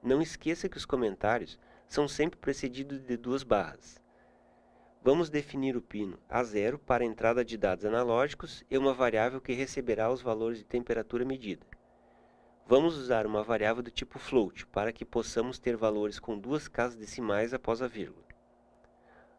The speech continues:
No bloco void setup, vamos definir a taxa de comunicação serial como nove mil e seiscentos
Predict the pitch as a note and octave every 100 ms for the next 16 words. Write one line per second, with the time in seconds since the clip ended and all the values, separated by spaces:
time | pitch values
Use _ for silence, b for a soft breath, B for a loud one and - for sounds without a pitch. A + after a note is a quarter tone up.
0 | b - C#3+ E3+ F#3 D3+ B2 G#2 F#2 -
1 | F#2+ B2 B2 - - b b b - C#3+
2 | C#3+ C#3+ - C3+ C#3 C3+ A#2+ C3 C#3 C3
3 | - C3 C3 A#2 - B2 B2 A#2+ A2 A2
4 | B2+ - A2+ E2+ - _ - A#2+ B2 C3
5 | C3 C#3 - C#3+ - G2 D2+ -